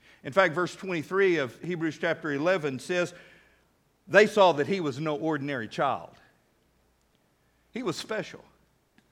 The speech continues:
He was one of a kind. You know what? So are you. So are you.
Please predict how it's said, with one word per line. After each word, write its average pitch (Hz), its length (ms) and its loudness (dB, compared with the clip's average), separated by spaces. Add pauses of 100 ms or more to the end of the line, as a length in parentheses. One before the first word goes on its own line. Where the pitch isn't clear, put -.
(180)
He 240 100 -8
was 156 160 -2
one 156 220 -4
of 117 80 -6
a - 20 -10
kind. 143 560 -8 (1160)
You 196 80 -6
know 208 60 -2
what? - 120 -6
So 247 220 0
are 160 80 0
you. 165 440 -4 (1300)
So 269 280 2
are 240 80 2
you. 226 460 -2